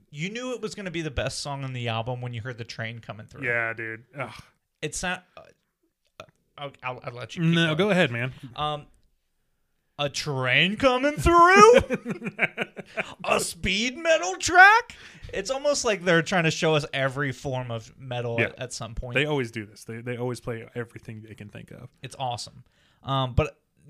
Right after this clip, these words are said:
Speaker 1: one of my favorite musical devices that they've done on this album so far was the train sounds like it's coming towards you,
Speaker 2: Mm-hmm.
Speaker 1: and then as the song's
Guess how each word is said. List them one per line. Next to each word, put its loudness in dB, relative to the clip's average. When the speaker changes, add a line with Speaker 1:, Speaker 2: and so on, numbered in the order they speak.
Speaker 1:
one -10
of -8
my -6
favorite -10
musical -8
devices -6
that -14
they've -10
done -6
on -10
this -10
album -10
so -10
far -12
was -8
the -12
train -6
sounds -6
like -6
it's -8
coming -10
towards -6
you, -4
Speaker 2:
Mm-hmm. -12
Speaker 1:
and -4
then -2
as -2
the -6
song's -6